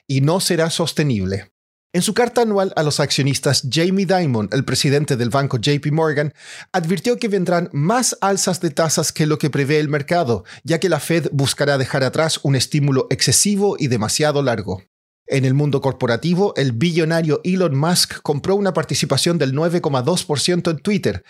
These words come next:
La cadena Starbucks dijo que suspenderá recompras de acciones para invertir más en personal y tiendas, y Tesla entregó más autos que lo previsto en el primer trimestre. Según fuentes, la empresa china Shein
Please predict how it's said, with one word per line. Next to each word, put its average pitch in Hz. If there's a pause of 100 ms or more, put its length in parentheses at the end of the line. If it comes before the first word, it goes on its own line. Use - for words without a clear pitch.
(280)
La 127
cadena 117
Starbucks 151
dijo 147
que 151
suspenderá 135
recompras 170
de 139
acciones 143
para 135
invertir 127
más 135
en 127
personal 131
y 131
tiendas, 120 (320)
y 160
Tesla 160
entregó 147
más 185
autos 175
que 160
lo 147
previsto 151
en 139
el 135
primer 135
trimestre. 101 (420)
Según 123
fuentes, 175
la 131
empresa 127
china 131
Shein 156